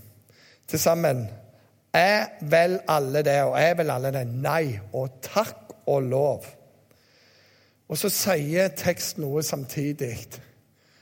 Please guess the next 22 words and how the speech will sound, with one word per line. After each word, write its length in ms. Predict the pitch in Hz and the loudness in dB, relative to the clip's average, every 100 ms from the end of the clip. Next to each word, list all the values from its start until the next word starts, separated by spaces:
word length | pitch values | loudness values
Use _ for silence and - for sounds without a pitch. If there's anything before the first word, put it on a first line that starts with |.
| _ _ | _ _
Og 80 | - 123 | -10 -6
så 80 | 147 | -4
finnes 540 | - 151 208 226 - - | -4 -2 -2 -2 -6 -6
det 80 | 143 | -6
noe 240 | 127 117 | -4 -6
å 80 | 139 | -6
strekke 640 | - - 127 120 - - | -6 -8 -8 -8 -10 -8
seg 320 | 139 127 117 117 | -6 -6 -6 -8
imot. 460 | 107 - - - _ _ _ _ _ _ _ _ - | -10 -14 -20 -20 _ _ _ _ _ _ _ _ -14
Det 80 | |
finnes 460 | - - 202 233 214 - | -10 -2 -2 -2 -4 -6
noen 220 | 151 160 | -4 -4
nådegaver 640 | 156 120 123 151 147 139 127 | -4 -6 -6 -4 -2 -2 -4
å 80 | 123 | -6
innta. 320 | 139 - 107 95 98 | -8 -8 -10 -12 -8
Det 140 | 139 139 | -4 -4
finnes 540 | - - 185 226 - | -6 -6 -4 -4 -8
noen 220 | 143 131 151 | -8 -8 -6
tjenester 640 | - 123 110 143 - 120 | -4 -4 -4 -8 -6 -8
å 140 | 110 135 131 | -6 -10 -8
gå 200 | 143 143 156 | -6 -6 -6
mot. 380 | 123 95 - | -8 -12 -18